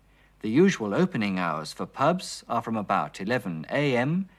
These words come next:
to about three P M, and from five P M to about eleven P M.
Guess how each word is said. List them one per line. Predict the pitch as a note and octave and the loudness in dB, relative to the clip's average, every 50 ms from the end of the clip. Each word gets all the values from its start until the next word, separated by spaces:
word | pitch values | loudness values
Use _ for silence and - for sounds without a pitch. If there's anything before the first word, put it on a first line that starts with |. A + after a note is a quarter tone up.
| _ _ _ _ | _ _ _ _
to | - G#3 | 0 0
about | G#3+ G3+ - B2+ B2+ B2 - | 2 4 2 2 2 2 -2
three | - - - - A2+ A2+ A2 A2 A2+ | -6 -16 -8 -4 0 0 0 0 -2
P | A2+ - - E3+ D#3+ B2+ | -4 0 2 2 2 2
M, | F#2+ D#2+ - - - - - _ _ _ _ _ _ _ _ _ _ _ _ | 2 -2 -6 -10 -14 -16 -18 _ _ _ _ _ _ _ _ _ _ _ _
and | - G2 E2+ - | -8 -8 -8 -8
from | - - B1+ | -8 -12 -12
five | C#3 - - - B2 C3+ C#3+ D3+ D3 - - | -12 -8 0 2 2 4 4 2 0 -2 -2
P | D#3 C#3+ C#3 C#3 | 0 2 4 4
M | C#3 C#3 C#3+ C#3+ C#3+ - - _ _ _ _ | 4 2 2 0 -4 -6 -14 _ _ _ _
to | - F3 F3 | 0 0 2
about | D3+ - F#2+ F#2 F#2+ - | 2 4 2 2 2 0
eleven | - A#2+ B2+ C#3 C3 A#2+ E2+ C#2+ - G2 | -4 0 2 2 2 2 -2 -6 -8 -10
P | - - F#2 E2+ | -8 -6 -4 -4
M. | D2 C2+ A#1+ A1+ - - - | -4 -6 -10 -12 -16 -20 -20